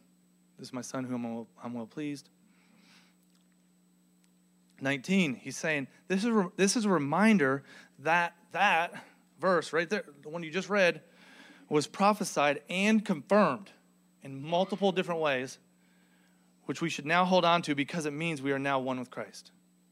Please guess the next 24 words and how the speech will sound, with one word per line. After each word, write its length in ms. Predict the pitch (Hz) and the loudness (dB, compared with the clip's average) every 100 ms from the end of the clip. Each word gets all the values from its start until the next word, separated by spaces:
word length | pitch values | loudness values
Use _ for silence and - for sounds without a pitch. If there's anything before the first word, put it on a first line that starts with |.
| _ _ _ _ _ _ _ _ _ _ _ _ _ _ _ _ _ _ _ _ _ _ _ _ _ _ _ | _ _ _ _ _ _ _ _ _ _ _ _ _ _ _ _ _ _ _ _ _ _ _ _ _ _ _
And 140 | - 147 | -6 -2
then 120 | 143 | -2
t-, 120 | - - - | -6 -14 -2
verse 200 | 151 - | 0 2
twenty 420 | 196 185 123 - _ _ _ _ _ _ _ | 2 2 0 -4 _ _ _ _ _ _ _
goes 200 | 147 143 | -2 -2
into 140 | 151 | -4
say, 380 | 131 170 151 143 - _ 147 - _ _ - | -2 0 0 -4 -12 _ -20 -20 _ _ -6
remember, 220 | 165 151 | -4 -4
th-, 260 | - 185 190 | -4 -8 -6
this 140 | 170 | -8
is 60 | 156 | -6
just 180 | 160 | -8
me 240 | 156 165 139 | -4 -4 -4
saying 360 | - 180 151 135 | -10 -8 -8 -10
what 120 | 131 | -10
these, 160 | 127 117 | -12 -14
I 80 | 127 | -16
think 220 | 127 135 | -12 -12
these 140 | 123 113 | -10 -12
verses 280 | 120 113 | -12 -10
mean, 180 | 110 101 - | -10 -12 -14
okay? 240 | 110 127 127 _ _ _ _ - _ - - - - - - - _ _ _ - | -12 -10 -10 _ _ _ _ -20 _ -20 -20 -20 -20 -20 -20 -20 _ _ _ 2
Twenty 400 | 202 196 160 | 4 4 2